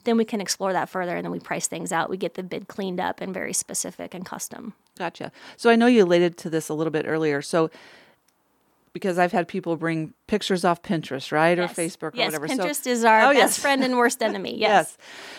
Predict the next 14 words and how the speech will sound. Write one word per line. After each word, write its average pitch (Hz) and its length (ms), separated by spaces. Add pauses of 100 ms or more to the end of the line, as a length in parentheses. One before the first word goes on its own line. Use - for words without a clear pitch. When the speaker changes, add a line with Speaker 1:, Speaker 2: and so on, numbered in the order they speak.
Speaker 2:
So 220 480 (480)
if - 300
they 359 140
have 226 240
their 180 140
plans 165 380
already, 151 360
great. 147 440
If 180 100
somebody 214 420 (100)
doesn't, 208 580
do 190 120
you 208 120
have 196 480